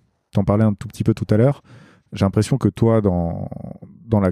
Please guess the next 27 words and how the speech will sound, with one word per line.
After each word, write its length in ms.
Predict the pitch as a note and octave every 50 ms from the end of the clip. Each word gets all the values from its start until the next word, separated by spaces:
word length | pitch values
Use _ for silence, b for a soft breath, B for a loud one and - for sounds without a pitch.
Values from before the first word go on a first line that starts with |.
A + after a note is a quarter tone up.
| - _
croissance 460 | - - - A#2 G2+ - A2+ G#2+ G2 G#2
de 100 | G#2 F#2+
ta 180 | - G2 F#2+
boîte, 540 | F#2 G2 G#2+ G#2+ A#2 B2+ C3+ - - - - - _
un 160 | A#2 G#2 G#2
des 120 | G2+ G#2
points 440 | G2 - - - A#2+ A#2 A#2 A#2 A#2
qui 240 | - - - F#2+ F#2+
a 60 | G2
été 180 | G#2 - A2 -
clé, 160 | - A#2+ A2+
qui 160 | - - F#2
est 40 | F2
clé 240 | - - - B2+ B2+
encore 280 | A#2+ G#2+ - G2+ F#2
aujourd'hui, 440 | F#2+ F#2 F#2 F#2 G2+ G2+ A2+ C3+ D3
si 140 | C3+ - -
je, 120 | - - - -
si 180 | - - - G#2+
je 80 | -
crois, 180 | - - - - G2+ G#2+ G#2
si, 240 | - - - B2+ G#2
si 140 | - -
je 80 | G#2 -
comprends 300 | - G#2 F#2+ - - G#2
bien, 280 | G2+ G#2 G#2+ G#2+ G#2+ G2+
euh, 100 | F2 E2+